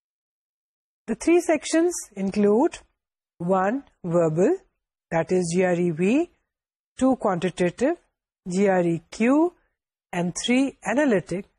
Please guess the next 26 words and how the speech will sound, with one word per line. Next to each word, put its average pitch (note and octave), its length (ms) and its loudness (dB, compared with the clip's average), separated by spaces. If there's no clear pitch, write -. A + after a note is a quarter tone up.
that E3 260 -2
is F3 40 -4
G G3+ 120 2
R E3 140 0
E E3+ 160 -6
A. F3+ 140 2
The G3+ 100 0
verbal A#3+ 340 4
section C#4 300 0
includes A3 720 0
measurement G3 540 0
of F#3+ 40 -2
reasoning, F3+ 580 -2
antonyms, A3+ 600 -2
analogies, F3+ 880 0
and D4+ 180 2
paragraph G#3 680 0
comprehension. D3+ 680 -6
تو F#3 80 -12
آپ E3 120 -4
دیکھتے G3+ 320 -2
ہیں G3+ 160 0
کہ G3+ 100 -2
وربل F3+ 340 0
سیکشن F#3+ 380 -6
میں G3 200 -4